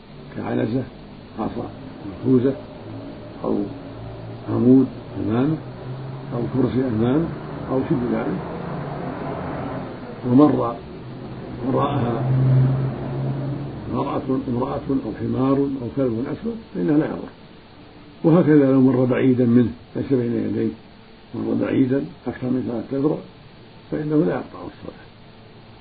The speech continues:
أما الرجل فلا يقطع، وهكذا الكلب غير الأسود، وهكذا البعير والغنم لا تقطع، إنما يقطع هذه الثلاثة:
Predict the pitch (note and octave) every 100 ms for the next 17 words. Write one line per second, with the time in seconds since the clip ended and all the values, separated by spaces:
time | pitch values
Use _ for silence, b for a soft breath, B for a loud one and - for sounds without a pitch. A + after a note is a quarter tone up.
0 | - - D3+ D3 B2+ E3+ F#3+ D3+ D#3 -
1 | - - - - - - - - - -
2 | - - - C3+ C#3 A#2+ A#2+ A#2 A#2+ -
3 | - - C3 A2+ B2+ A#2+ - - B2 G#2
4 | - - - - - - - - - A2+
5 | A#2+ A#2+ B2 A#2 G2+ G#2 B2+ A#2+ - G#2
6 | F#2+ F#2 B2+ B2 - - - - - -
7 | - - - - - - D3 C3 B2 C3+
8 | C#3 - A#2 B2 A2+ E2+ G#2 F2